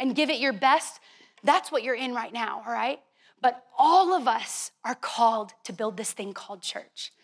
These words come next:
This isn't Pastor Brian's church.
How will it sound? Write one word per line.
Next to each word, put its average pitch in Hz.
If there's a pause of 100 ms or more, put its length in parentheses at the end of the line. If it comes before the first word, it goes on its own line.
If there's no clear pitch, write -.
(460)
This 339
isn't 285
Pastor 226
Brian's 202
church. -